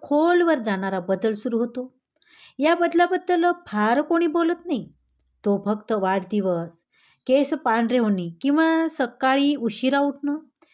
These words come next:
इतकंच नाही, तर तो बदल, अ, खूप आत खोलवर घडतो. हे वय म्हणजे शहाणपण असतं, पण त्याचबरोबर गमावलेलं बरंच काही. मन शांत असतं, पण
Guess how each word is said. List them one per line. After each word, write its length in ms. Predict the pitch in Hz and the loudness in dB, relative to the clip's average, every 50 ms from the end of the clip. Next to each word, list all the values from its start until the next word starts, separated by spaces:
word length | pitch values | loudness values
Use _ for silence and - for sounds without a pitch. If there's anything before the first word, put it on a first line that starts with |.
| _ _ _ _ _ | _ _ _ _ _
इतकंच 420 | - 302 311 311 - - 403 392 403 | -2 -2 -2 -2 0 -2 -2 -2 0
नाही, 280 | 415 370 320 220 208 208 - | -2 -2 -2 -2 -2 -2 -2
तर 120 | 240 233 | -4 -4
तो 260 | 233 - 294 302 330 | -4 -2 -2 -2 -2
बदल, 640 | 311 240 226 208 202 190 - 302 311 247 214 226 254 - - _ _ _ _ _ _ _ - | 0 0 0 0 2 2 2 2 2 2 2 0 -4 -6 -14 _ _ _ _ _ _ _ -6
अ, 120 | 220 226 220 - | -6 -6 -6 -4
खूप 400 | - 311 349 359 359 349 359 339 | 0 2 4 4 4 2 0 -6
आत 300 | - - 233 240 247 240 240 - | -4 -2 -2 0 0 -2 -4 -6
खोलवर 440 | - 208 202 196 202 214 233 233 233 | -6 -4 -2 0 0 0 2 0 0
घडतो. 520 | 226 - 175 180 175 - _ - 151 160 _ _ _ _ _ _ _ _ _ _ _ _ _ _ _ _ _ | -2 -4 -6 -8 -8 -10 _ -16 -16 -16 _ _ _ _ _ _ _ _ _ _ _ _ _ _ _ _ _
हे 100 | 311 339 | 0 0
वय 280 | 349 302 302 302 330 370 | 2 2 2 2 2 2
म्हणजे 600 | 370 370 370 349 349 359 320 269 247 262 262 - _ _ | 0 -4 -6 -4 -4 -2 0 0 -2 -2 -6 -14 _ _
शहाणपण 680 | _ - - 262 247 214 240 262 262 254 - 311 302 262 | _ -12 -6 -6 -6 -4 -4 -6 -8 -6 -4 -4 -4 -4
असतं, 300 | 214 156 - - - 147 143 _ _ _ _ _ _ _ _ | -6 -8 -10 -14 -18 -18 -18 _ _ _ _ _ _ _ _
पण 140 | 185 175 160 | -10 -10 -8
त्याचबरोबर 880 | 165 185 175 185 226 247 - 262 202 202 180 185 175 180 254 240 190 170 - _ _ _ _ _ - 175 | -8 -6 -4 -4 -4 -4 -4 -6 -4 -4 -6 -6 -4 -2 -4 -4 -4 -6 -10 _ _ _ _ _ -8 -4
गमावलेलं 680 | 202 208 202 214 254 269 285 294 294 302 294 302 269 214 | -2 0 0 0 0 0 0 0 0 0 -2 -2 -2 -2
बरंच 480 | 196 196 185 208 262 285 302 311 311 - 320 - | -2 -4 0 0 0 0 0 -2 -4 -10 -10 -6
काही. 220 | - 175 160 160 165 - _ _ _ _ _ _ _ _ _ _ _ | -6 -6 -6 -8 -14 -20 _ _ _ _ _ _ _ _ _ _ _
मन 240 | 185 196 202 202 202 | -4 0 0 0 0
शांत 400 | - - - 190 190 196 202 208 | -2 -4 -6 -6 -4 -6 -4 -4
असतं, 400 | 233 233 233 - - 240 190 147 156 - _ _ _ _ _ _ _ _ | -6 -6 -6 -6 -6 -6 -6 -6 -8 -14 _ _ _ _ _ _ _ _
पण 120 | 214 208 | -4 -4